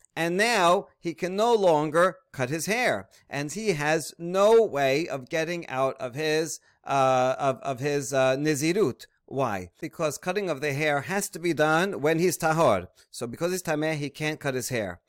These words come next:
Now, he can't cut his hair, um, on this day until it becomes tahor again. The problem is, he already brought the sacrifices, and you can't bring another set of sacrifices for the same Nazirut. He already brought the sacrifices. So now, he's stuck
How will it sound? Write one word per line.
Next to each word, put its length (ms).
Now, 280
he 60
can't 220
cut 120
his 160
hair, 440
um, 240
on 140
this 220
day 200
until 440
it 80
becomes 600
tahor 340
again. 340
The 100
problem 360
is, 200
he 120
already 260
brought 220
the 80
sacrifices, 840
and 160
you 80
can't 320
bring 380
another 420
set 220
of 120
sacrifices 840
for 280
the 140
same 320
Nazirut. 460
He 80
already 180
brought 240
the 80
sacrifices. 800
So 160
now, 420
he's 200
stuck 420